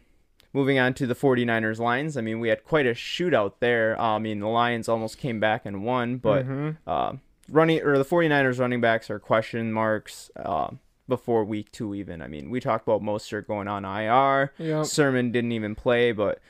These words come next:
Speaker 1: enter Elijah Mitchell, the rookie sixth round pick,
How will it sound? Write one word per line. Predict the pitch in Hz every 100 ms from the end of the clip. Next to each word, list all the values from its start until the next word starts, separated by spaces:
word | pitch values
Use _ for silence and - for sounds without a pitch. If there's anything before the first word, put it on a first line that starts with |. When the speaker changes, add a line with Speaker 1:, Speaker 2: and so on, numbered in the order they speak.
| _
Speaker 1:
enter | 135 147 151
Elijah | 123 117 117 120 113
Mitchell, | 120 135 143 135
the | 120
rookie | 107 117 107
sixth | - - 151 -
round | 131 123 113
pick, | 165 156 156